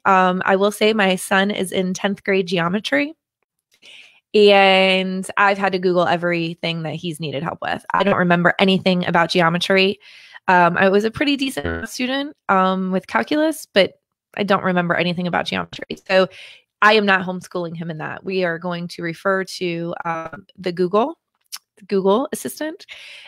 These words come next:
and, um, his teacher. And he, his teacher's been very, um, responsive. So, <laughs> um, heads up, you know, so, you know, shout out to all the other parents, moms, and dads who are trying to recall tenth grade geometry.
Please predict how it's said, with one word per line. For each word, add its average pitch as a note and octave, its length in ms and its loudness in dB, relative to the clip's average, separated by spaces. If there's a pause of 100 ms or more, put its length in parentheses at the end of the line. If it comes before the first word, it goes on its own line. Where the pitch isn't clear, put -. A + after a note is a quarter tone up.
(140)
and, G#3 680 4
um, F#3 420 2
his G#3 340 0
teacher. - 520 -6 (380)
And F#3 260 4
he, F#3+ 420 -2
his G3 180 -2
teacher's F#3 340 -6
been F3+ 160 -2
very, E3+ 300 0 (220)
um, D#3+ 360 0
responsive. E3+ 800 -2
So, E3+ 380 2 (500)
<laughs> - 460 -12
um, F3 280 2
heads A3+ 320 0
up, A3 280 4
you G#3 140 -2
know, F3 200 2
so, F#3 380 2 (120)
you G3 140 -6
know, E3+ 200 -4
shout G#3+ 360 2
out G#3+ 260 4
to G#3 200 -2
all F#3 260 4
the F#3 160 -2
other F#3 340 2
parents, F#3 540 -4
moms, F#3 340 -2
and F#3 120 -6
dads E3+ 400 0
who F3+ 160 -4
are E3+ 160 0
trying E4 360 -6
to C4+ 440 -4
recall F#3 840 0
tenth F3 340 -10
grade E3+ 360 -4
geometry. F3+ 760 -4